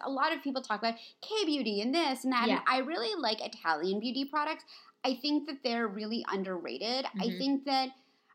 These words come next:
Speaker 1: I don't know if, like, people will be talking about Italian beauty like they talk about K-beauty because it's more established, but
Speaker 2: Right.
Speaker 1: I really feel
Speaker 2: No,
Speaker 1: like,
Speaker 2: I'm with you.
Speaker 1: and,
Speaker 2: I
Speaker 1: and
Speaker 2: love
Speaker 1: saying this
Speaker 2: Italian
Speaker 1: as,
Speaker 2: beauty, too.
Speaker 1: as an Italian, I
Speaker 2: Yeah.
Speaker 1: really feel like we know, we know where it's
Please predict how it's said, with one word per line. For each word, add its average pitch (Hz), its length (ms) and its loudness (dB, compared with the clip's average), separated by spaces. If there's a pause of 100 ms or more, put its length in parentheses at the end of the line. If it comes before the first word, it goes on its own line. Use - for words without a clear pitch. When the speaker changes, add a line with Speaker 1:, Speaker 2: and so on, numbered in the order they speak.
(160)
Speaker 1:
I 320 80 4
don't 403 280 4
know 277 340 2
if, 254 220 0
like, 220 220 0
people 277 300 -2
will 240 120 -2
be 226 100 -2
talking 233 520 0
about 240 300 2
Italian 202 520 0
beauty 185 280 -4
like 185 220 -2
they 190 80 -6
talk 185 320 0
about 190 240 -2
K-beauty 226 720 -2
because 233 360 -4
it's 202 180 -10
more 175 180 0
established, 220 720 -2
but 196 160 4
Speaker 2:
Right. 175 240 2 (240)
Speaker 1:
I 320 80 6
really 311 420 4 (120)
feel 269 180 4
Speaker 2:
No, 269 60 8
Speaker 1:
like, 285 80 8
Speaker 2:
I'm 269 80 4
with 233 120 0
you. 294 60 4
Speaker 1:
and, 311 100 6
Speaker 2:
I 330 40 4
Speaker 1:
and 339 140 6
Speaker 2:
love - 60 6
Speaker 1:
saying 381 200 6
this 294 160 2
Speaker 2:
Italian - 80 -2
Speaker 1:
as, 254 260 8
Speaker 2:
beauty, 165 140 -2
too. 190 100 6
Speaker 1:
as 247 140 4
an 233 100 4
Italian, 226 540 6 (100)
I - 40 6
Speaker 2:
Yeah. 233 140 6
Speaker 1:
really 269 260 6
feel 302 180 4
like 240 240 6
we 226 140 4
know, 220 380 6
we 233 120 4
know 208 180 6
where 196 240 6
it's 190 180 2